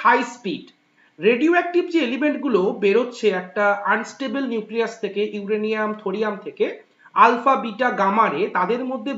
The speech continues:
বলছে কোনটা ইলেকট্রনের স্রোত। তোমাকে থিওরি পড়ানোর সময় আমি বললাম যে আলফা রে হচ্ছে হিলিয়ামের স্রোত, মানে পজিটিভ চার্জ। ইলেকট্রনের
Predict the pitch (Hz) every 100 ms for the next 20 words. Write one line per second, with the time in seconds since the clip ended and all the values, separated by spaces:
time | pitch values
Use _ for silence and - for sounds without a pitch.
0 | 196 190 - 196 196 262 349 349 370 381
1 | 233 247 285 - 214 254 302 - 113 -
2 | _ _ _ - - 262 285 311 277 285
3 | 302 262 262 269 277 277 220 196 180 269
4 | 285 277 185 226 254 302 294 269 254 -
5 | 302 427 - _ _ - 277 320 294 240
6 | - 196 196 262 269 262 262 - 302 -
7 | 294 294 - _ _ _ - 269 370 370
8 | - 339 339